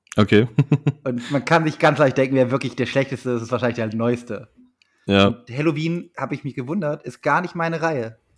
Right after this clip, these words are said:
Speaker 2: Ich hab jetzt zum ersten Mal wirklich aufgewertet, den ersten
Speaker 1: Mhm.
Speaker 2: und zweiten Teil, weil ich den zweiten erst geguckt hab letztens.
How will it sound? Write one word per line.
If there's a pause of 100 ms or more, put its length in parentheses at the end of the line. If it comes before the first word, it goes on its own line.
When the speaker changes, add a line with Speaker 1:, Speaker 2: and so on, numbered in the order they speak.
(460)
Speaker 2:
Ich
hab (120)
jetzt
zum
ersten
Mal
wirklich
aufgewertet, (100)
den
ersten
Speaker 1:
Mhm.
Speaker 2:
und
zweiten
Teil,
weil
ich
den
zweiten
erst
geguckt
hab
letztens.